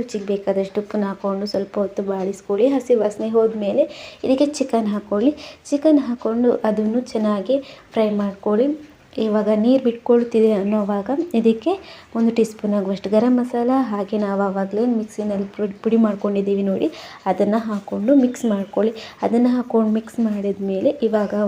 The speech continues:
ಒಂದು ಅರ್ಧ ಲೋಟದಷ್ಟು ನೀರನ್ನ ಹಾಕ್ಕೊಳ್ಳಿ. ಅರ್ಧ ಲೋಟದಷ್ಟು ನೀರನ್ನ ಹಾಕಿ ರುಚಿಗೆ ಬೇಕಾದಷ್ಟು ಉಪ್ಪು ನೋಡ್ಕೊಳ್ಳಿ. ಅದಾದ್ಮೇಲೆ ಇವಾಗ, ಮ್, ನೀರೆಲ್ಲ ಕಮ್ಮಿಯಾಗಿ ಬೆಂದಿದೆ ಅನ್ನೋವಾಗ ಇದಕ್ಕೆ ಕೊತ್ತಂಬರಿ ಸೊಪ್ಪು ಹಾಕಿದ್ರೆ ರೆಡಿ ಆಗೋಗುತ್ತೆ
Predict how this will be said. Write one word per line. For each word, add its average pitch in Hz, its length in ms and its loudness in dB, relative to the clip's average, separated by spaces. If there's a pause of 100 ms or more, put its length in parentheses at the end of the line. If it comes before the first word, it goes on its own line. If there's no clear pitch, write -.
ಒಂದು 202 200 2 (840)
ಅರ್ಧ 220 320 -2
ಲೋಟದಷ್ಟು 208 560 2 (100)
ನೀರನ್ನ 202 400 -2
ಹಾಕ್ಕೊಳ್ಳಿ. 196 400 -2 (320)
ಅರ್ಧ 208 220 2
ಲೋಟದಷ್ಟು 220 580 0
ನೀರನ್ನ 220 440 0
ಹಾಕಿ 202 360 -6 (320)
ರುಚಿಗೆ 208 360 -4
ಬೇಕಾದಷ್ಟು 202 560 0
ಉಪ್ಪು 208 260 -2 (100)
ನೋಡ್ಕೊಳ್ಳಿ. 214 520 -2 (300)
ಅದಾದ್ಮೇಲೆ 220 720 2 (160)
ಇವಾಗ, 214 300 -4 (720)
ಮ್, 214 400 -2
ನೀರೆಲ್ಲ 233 520 4 (280)
ಕಮ್ಮಿಯಾಗಿ 208 720 0 (360)
ಬೆಂದಿದೆ 226 400 6
ಅನ್ನೋವಾಗ 208 520 2 (120)
ಇದಕ್ಕೆ 220 280 -6
ಕೊತ್ತಂಬರಿ 208 420 0
ಸೊಪ್ಪು 196 260 -8
ಹಾಕಿದ್ರೆ 185 400 -6 (120)
ರೆಡಿ 214 120 4
ಆಗೋಗುತ್ತೆ 196 580 -2